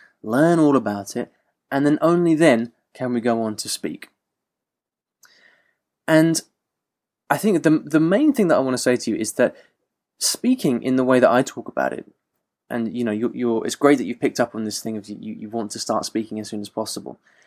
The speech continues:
The important thing to say is that the way that I talk about speaking is not kind of going out there, sitting down with some random native speaker and then just kind of performing in Japanese, you know, just talking in Japanese as if it was your mother tongue.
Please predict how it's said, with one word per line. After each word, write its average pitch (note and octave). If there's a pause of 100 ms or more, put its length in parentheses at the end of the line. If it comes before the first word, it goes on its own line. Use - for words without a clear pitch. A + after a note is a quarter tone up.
(1040)
The D3+
important A#3+
thing G#3+
to D3+
say C#3+
is C3+
that -
the D#3
way G3
that B3
I E3
talk D#3
about A#2+
speaking -
is C3+
not F3+
kind D3
of A#2
going C3+
out B2
there, A2 (200)
sitting D3
down B2
with A2
some A2
random A2+
native G#2
speaker G#2+
and A2
then G#2+
just - (640)
kind A2+
of -
performing A#2+
in G#2
Japanese, G#2
you G#2
know, G#2
just -
talking A#2
in G#2
Japanese G#2
as A2
if G#2+ (260)
it A2
was A2+
your A2
mother G2+
tongue. G2+